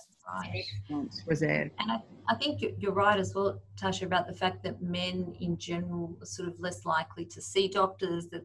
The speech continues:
Speaker 1: less likely to ask for help, to want to
Speaker 2: Mm.
Speaker 1: discuss these issues. So I think, you know, to so-, to some degree, I think it would be fair to say it's less on men's radars, especially for very young men. You know, maybe they haven't even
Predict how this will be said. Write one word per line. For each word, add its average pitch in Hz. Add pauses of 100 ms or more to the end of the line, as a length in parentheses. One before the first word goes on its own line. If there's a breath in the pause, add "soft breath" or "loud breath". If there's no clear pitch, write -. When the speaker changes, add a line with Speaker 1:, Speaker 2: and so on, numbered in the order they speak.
(180)
Speaker 1:
less 170
likely 160
to -
ask - (100)
for -
help, 180
to 170
want 160
to 156
Speaker 2:
Mm. 151
Speaker 1:
discuss 147
these 156
issues. 165
So 175
I 170
think, 214 (240)
you 185
know, 165
to 180
so-, 170
to 170
some 170
degree, 165
I -
think 165
it -
would 160
be -
fair 156
to 160
say 156
it's -
less 151
on 160 (180)
men's 156
radars, 185 (340 soft breath)
especially 196
for 190
very 175
young 175
men. -
You -
know, -
maybe 170
they 180
haven't 85
even -